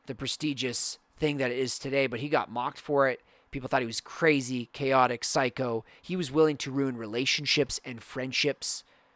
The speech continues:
um, marriage, maybe his kids, for that product, because to him, that was his legacy. That was worth living and dying for. Uh,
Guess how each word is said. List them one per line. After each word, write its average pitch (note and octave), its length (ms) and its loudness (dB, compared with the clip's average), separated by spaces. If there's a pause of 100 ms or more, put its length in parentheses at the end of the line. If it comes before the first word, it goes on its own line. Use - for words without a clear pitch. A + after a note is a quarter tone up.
(640)
um, A2+ 600 -4 (380)
marriage, B2+ 680 0 (1200)
maybe B2 200 -6
his B2 180 -6
kids, - 540 -2 (180)
for D3+ 320 6
that B2 240 -2
product, - 560 0
because C3 400 -6
to - 180 -6
him, C#3 460 -2 (280)
that C#3 380 -2
was C3 200 -4
his A2+ 160 -10
legacy. A2+ 500 -6 (100)
That D3 240 2
was D#3 160 -4
worth C3+ 260 -2
living C#3 580 -4 (340)
and C#3 340 -8 (220)
dying C3+ 440 0
for. - 360 -14 (4000)
Uh, - 60 -6